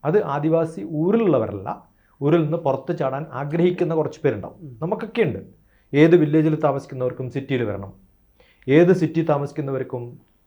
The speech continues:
Speaker 1: ഈ സിറ്റി വിട്ടിട്ട്
Speaker 2: ഉം.
Speaker 1: അതിനേക്കാളും വലിയ സിറ്റിയിലേക്ക് പോകണം, ന്യൂയോർക്കിൽ പോകണം എന്ന് ആഗ്രഹിക്കുന്നത് തെറ്റൊന്നുമല്ല.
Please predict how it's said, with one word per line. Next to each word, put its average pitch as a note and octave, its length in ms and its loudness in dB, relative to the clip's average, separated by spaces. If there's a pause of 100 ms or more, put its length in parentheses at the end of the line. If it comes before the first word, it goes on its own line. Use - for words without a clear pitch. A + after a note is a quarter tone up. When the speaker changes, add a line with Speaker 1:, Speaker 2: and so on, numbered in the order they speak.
(260)
Speaker 1:
ഈ E3 120 2
സിറ്റി F3 320 -2
വിട്ടിട്ട് C#3 380 -2
Speaker 2:
ഉം. - 520 -10
Speaker 1:
അതിനേക്കാളും D#3+ 460 4
വലിയ C#3+ 220 0
സിറ്റിയിലേക്ക് C3 500 -6
പോകണം, A2+ 300 -10
ന്യൂയോർക്കിൽ C#3+ 360 2
പോകണം C3 220 -4
എന്ന് D#3 120 -8
ആഗ്രഹിക്കുന്നത് E3 520 -6
തെറ്റൊന്നുമല്ല. E3+ 640 -2